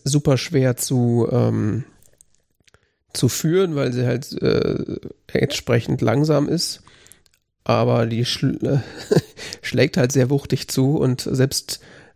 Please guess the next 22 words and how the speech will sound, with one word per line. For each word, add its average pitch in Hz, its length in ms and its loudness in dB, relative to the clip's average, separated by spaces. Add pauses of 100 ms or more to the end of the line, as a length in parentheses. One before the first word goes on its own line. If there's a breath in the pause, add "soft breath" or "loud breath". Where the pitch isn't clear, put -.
relativ 127 520 0
zähe 127 500 2
Gegner, 123 1300 2
äh, - 920 -20
waren 113 160 2
dann 113 280 2 (500)
entweder 127 540 2
mit 123 240 -4
wenigen 123 300 2
Schlägen 131 340 0
fertig 127 480 0 (320 loud breath)
oder 143 380 2
weil 120 160 2
sie 143 120 2
halt 135 160 2
so 123 200 -2
wuchtig - 420 0
ist, - 300 0
sind 127 120 4
sie 131 60 2
halt 120 140 2
wirklich - 260 -4